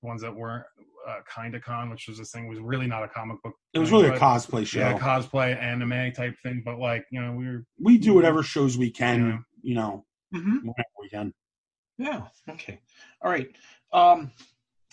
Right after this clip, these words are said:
Speaker 3: see, um, what comic publishers do you carry most on your shelves right now? And just give me a general idea, you
Speaker 1: Yeah,
Speaker 3: know.
Speaker 1: generally, right now, I said it's Marvel,
Speaker 3: Yes.
Speaker 1: Image,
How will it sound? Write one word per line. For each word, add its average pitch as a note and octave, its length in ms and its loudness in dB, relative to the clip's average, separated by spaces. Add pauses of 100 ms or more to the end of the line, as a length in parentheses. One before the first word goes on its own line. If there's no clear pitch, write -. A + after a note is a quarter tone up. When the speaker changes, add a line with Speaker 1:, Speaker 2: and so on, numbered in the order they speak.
(1200)
Speaker 3:
see, C3 220 -8 (340)
um, D3 500 2
what C4 300 2 (240)
comic G3 400 0
publishers F3+ 480 -2
do D3+ 80 -8
you D#3 160 -6
carry D3+ 360 -2
most C#3 400 -4
on C3 120 -2
your A#2+ 100 -2
shelves A#2 420 -2
right F#2+ 200 -12
now? - 160 -20 (280)
And B3 120 -4
just F#4+ 160 -8
give F4+ 100 -4
me E4+ 100 0
a D#3+ 100 -6 (140)
general A#2 440 -6
idea, F#2+ 580 -14
you B2+ 80 -6
Speaker 1:
Yeah, B2 60 -4
Speaker 3:
know. A2 220 -6 (200)
Speaker 1:
generally, F3+ 480 -4 (160)
right D3 240 0
now, D#3 320 -2
I B2+ 80 -6
said A#2 380 -8
it's - 240 -16 (160)
Marvel, C3+ 680 -4 (360)
Speaker 3:
Yes. - 380 -10 (520)
Speaker 1:
Image, B2+ 800 -8